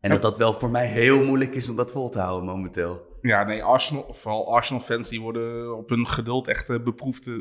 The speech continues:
Speaker 2: op dit moment. En, eh, ja, ik, ik ho-, ik hoop wel gewoon, omdat het, omdat het wel een grootmacht is binnen voetbal en wel gewoon echt van oudsher, althans van oudsher, sinds dat ik opgegroeid ben met voetbal, is het altijd een grote naam geweest. Ik hoop wel dat ze het met,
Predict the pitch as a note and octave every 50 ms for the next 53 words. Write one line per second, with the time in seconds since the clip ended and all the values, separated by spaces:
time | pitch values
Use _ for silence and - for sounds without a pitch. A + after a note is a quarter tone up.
0 | - - A2+ A2 G#2+ G2 G#2 G#2 G2+ G2+ A2 D3 D3+ - - - - - - -
1 | - - - - - - - - - - - - - - D#3+ E3+ E3+ E3+ D#3+ D#3
2 | - - G#3+ D3 A#2+ G#2+ - - A2+ - C#3 - G#2 A2+ B2 B2 - A#2+ G#2+ A2+
3 | A2+ A#2+ B2 A2+ A#2+ A#2 B2 B2 A#2 - A#2 A#2 B2 C3 B2 A#2 A2 - B2+ A2+
4 | - - - - A#2+ A#2+ A#2 A2+ A#2 A2 A#2 A#2 A#2+ - A#2+ - - - A#2 B2
5 | B2 B2+ B2 B2 A#2+ A2+ - - G#2 A2 - - A#2 A2+ A#2 A#2+ A2+ - - -
6 | B2+ A#2+ A#2+ A#2 A2+ A2 F#2+ A2 A#2 A2+ A2+ A2+ A2+ A2+ - - A#2 G#2+ G2+ G2
7 | - - A#2 - - A2+ B2+ C3+ - - A2 G#2+ G2+ C#2+ - - G2+ G#2+ - -
8 | - - - E2 - D#2 G2 - - G#2 G2 - - - A2+ G#2 - A2+ - A#2+
9 | A#2 - - C3+ - - - A#2+ A#2 A2 A2+ A2+ A2+ G#2+ - - B2+ A#2 G#2 G2+
10 | A#2 G#2 - - G#2 A#2+ A2+ A#2+ G#2 - G#2+ - A#2+ A#2 A#2 - A2+ G#2+ G#2+ B2
11 | B2 - G#2 A2 G#2+ - - - G#2+ F#2+ - A2 A2+ A2 - G#2 A2 G#2 G#2+ G2
12 | - - G#2+ G2+ G2+ E2+ G2 G2 - _ _